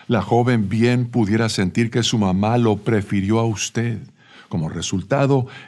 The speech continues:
es posible que se sienta traicionada por usted y por su propia madre. Es obvio que su esposa ya no le tiene confianza,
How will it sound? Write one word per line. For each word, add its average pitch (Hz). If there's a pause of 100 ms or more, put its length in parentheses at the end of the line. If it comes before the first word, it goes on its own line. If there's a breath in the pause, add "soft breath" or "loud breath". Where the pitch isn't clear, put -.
es 151
posible 151
que 123
se 107
sienta 135
traicionada 120
por 113
usted 147
y 135
por 117
su 101
propia 104
madre. 78 (500 loud breath)
Es 131
obvio 170
que 135
su 117
esposa 123
ya 117
no 113
le 101
tiene 92
confianza, 110